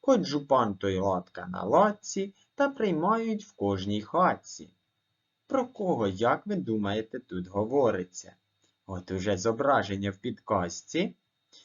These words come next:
Правильно, звичайно, це говориться про цибулю. Наступне. Народжується з квітки, його всі люблять дітки. Заліза в нім багато, рум'яне і хрустке.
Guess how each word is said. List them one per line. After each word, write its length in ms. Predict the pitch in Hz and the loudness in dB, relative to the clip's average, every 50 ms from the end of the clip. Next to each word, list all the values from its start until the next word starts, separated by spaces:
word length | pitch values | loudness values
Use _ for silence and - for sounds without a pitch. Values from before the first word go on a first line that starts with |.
| _ _ _ _ _ _ | _ _ _ _ _ _
Правильно, 640 | - 285 285 269 269 254 226 208 185 165 151 135 113 | 2 6 6 8 8 6 4 0 -2 -2 -2 -4 -6
звичайно, 680 | 107 107 120 117 120 - - 226 254 285 302 294 269 226 | -4 -2 -2 -2 -2 -2 -2 0 0 0 -2 -2 -6 -8
це 240 | - - - 110 123 | -6 -4 -4 -4 -2
говориться 760 | 123 123 107 95 87 92 101 104 104 101 98 - - 95 | -4 -4 -6 -6 -4 -4 -4 -4 -4 -4 -6 -6 -8 -10
про 260 | - - - 95 95 92 | -10 -8 -8 -6 -6 -6
цибулю. 840 | - - - 90 90 - 95 104 107 110 107 101 95 95 90 82 - _ _ _ _ _ _ _ _ _ _ _ _ _ _ _ _ _ _ _ _ _ _ _ _ _ _ _ _ _ _ _ _ _ _ - | -6 -8 -8 -8 -8 -8 -6 -4 0 0 0 0 0 -4 -6 -6 -10 _ _ _ _ _ _ _ _ _ _ _ _ _ _ _ _ _ _ _ _ _ _ _ _ _ _ _ _ _ _ _ _ _ _ 2
Наступне. 880 | 107 110 110 - - - - 101 92 90 92 - 123 147 175 220 - - _ _ _ _ _ - | 4 4 4 4 2 0 2 2 0 2 2 2 4 6 6 4 4 0 _ _ _ _ _ 6
Народжується 960 | - 147 151 139 127 117 110 98 95 98 110 107 104 104 98 - - 120 117 | 10 10 12 12 10 8 6 4 4 2 0 2 2 0 -2 -4 -4 -4 -4
з 100 | 117 - | -4 -6
квітки, 640 | - - 240 269 294 285 - - - - 262 262 262 233 | -8 -2 2 4 4 4 2 -2 -4 -2 -2 -2 -2 -2
його 360 | 175 160 147 120 127 185 240 | 0 0 2 2 4 2 2
всі 280 | 247 - - - 143 117 | 0 0 -2 -2 0 0
люблять 460 | 110 135 - - 143 143 135 - - | 0 0 0 0 0 0 -2 -2 -4
дітки. 680 | - 101 110 104 - _ - 107 104 101 104 104 104 - | -4 -4 -4 -4 -6 _ -2 0 0 0 0 -2 -4 -8
Заліза 600 | 107 101 110 113 113 110 104 104 98 92 104 98 | -4 0 2 2 4 4 2 0 0 0 0 0
в 60 | 92 | 0
нім 260 | 95 98 95 92 90 90 | 0 -2 -4 -4 -4 -4
багато, 800 | - 98 95 95 110 143 - 214 233 226 - - 220 220 220 202 | -4 -4 -2 2 6 6 8 6 6 2 -2 -2 -2 -2 -2 -2
рум'яне 800 | 160 143 131 117 107 98 120 147 185 202 208 208 214 214 208 - | -2 -4 -4 -4 -2 -2 0 0 0 0 -2 -2 -4 -6 -6 -8
і 120 | - 180 180 | -8 -10 -10
хрустке. 760 | 180 - 220 226 208 - - _ - 139 135 127 123 123 | -8 -6 -6 -6 -6 -6 -8 _ -4 -2 -2 -2 -4 -6